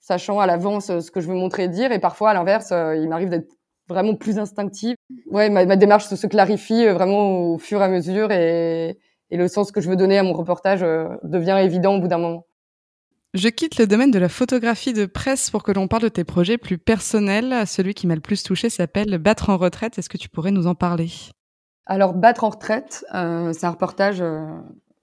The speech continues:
Speaker 1: que j'ai fait dans les, bah, dans les maisons de retraite. Euh, c'est une de, de mes toutes premières séries de reportages, qui a d'ailleurs, euh, reçu le prix du, du photoreportage étudiant, euh, Paris Match en, en deux mille seize. Et, euh,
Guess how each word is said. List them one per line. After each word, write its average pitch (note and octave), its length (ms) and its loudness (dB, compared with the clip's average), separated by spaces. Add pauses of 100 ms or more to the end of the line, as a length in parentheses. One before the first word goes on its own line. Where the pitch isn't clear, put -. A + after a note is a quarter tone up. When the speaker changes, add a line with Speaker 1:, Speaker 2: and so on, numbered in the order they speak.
Speaker 1:
que E3+ 80 -12
j'ai D#3+ 140 -6
fait F#3+ 140 -4
dans E3+ 140 -2
les, D#3+ 280 -4
bah, D#3 140 -6
dans D#3+ 80 -8
les E3 80 0
maisons F3 180 2
de E3 60 0
retraite. F3 480 -8 (580)
Euh, E3 340 -6
c'est F3+ 120 -6
une F3 100 0
de, E3+ 180 -2 (380)
de F3 140 -10
mes F#3 160 -6
toutes B3 260 -6
premières A3+ 380 2
séries A3+ 260 0
de G#3+ 80 -2
reportages, G#3 580 0 (600)
qui G#3+ 80 4
a G3 60 6
d'ailleurs, G3+ 260 8
euh, F#3 240 6
reçu F3 320 -4
le G3+ 100 2
prix G3 140 -6
du, F#3+ 260 2
du F3 100 -6
photoreportage G3 600 -2
étudiant, G3 420 -2
euh, F3+ 120 0
Paris F3+ 220 -2
Match F#3 240 -6
en, F3 280 -10
en F#3 80 -8
deux F#3 120 -4
mille F#3 140 -4
seize. G3 400 -6 (1080)
Et, A3+ 240 8
euh, G#3 640 0